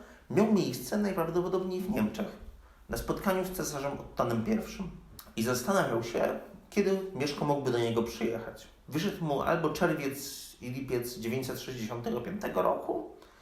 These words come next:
albo kwiecień dziewięćset sześćdziesiątego szóstego, kiedy to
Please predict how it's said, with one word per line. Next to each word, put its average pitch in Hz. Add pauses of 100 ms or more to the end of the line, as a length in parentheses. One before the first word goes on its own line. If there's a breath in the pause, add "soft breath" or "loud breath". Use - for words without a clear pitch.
(140 loud breath)
albo 196
kwiecień 151
dziewięćset 135
sześćdziesiątego 120
szóstego, - (720 loud breath)
kiedy -
to -